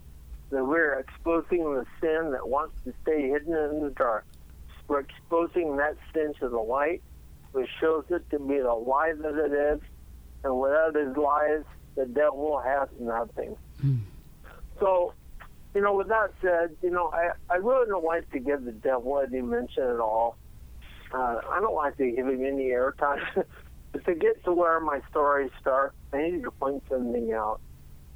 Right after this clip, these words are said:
Speaker 1: And that is that I believe that the devil is not the creator of anything. All he can do is lie, steal, manipulate, and pervert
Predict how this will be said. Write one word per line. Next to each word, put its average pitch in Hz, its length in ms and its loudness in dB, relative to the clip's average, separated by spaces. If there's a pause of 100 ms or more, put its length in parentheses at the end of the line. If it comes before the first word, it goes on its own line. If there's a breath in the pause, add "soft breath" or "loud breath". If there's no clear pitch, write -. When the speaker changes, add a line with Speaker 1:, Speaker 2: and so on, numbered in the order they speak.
Speaker 1:
And 147 180 2
that 185 220 2
is 185 260 4
that 156 140 2
I 160 220 4 (180)
believe 147 320 2
that 135 240 0
the 143 100 -2
devil 143 540 0 (180)
is 120 160 -2
not 151 400 2
the 143 60 -6
creator 135 520 0
of 113 120 -4
anything. 135 680 -2 (720)
All 180 180 6
he 196 140 4
can 151 240 -2
do 151 260 2
is 131 160 -2
lie, 131 540 4 (320)
steal, 139 420 2
manipulate, 135 920 2
and 131 180 -4
pervert 139 600 0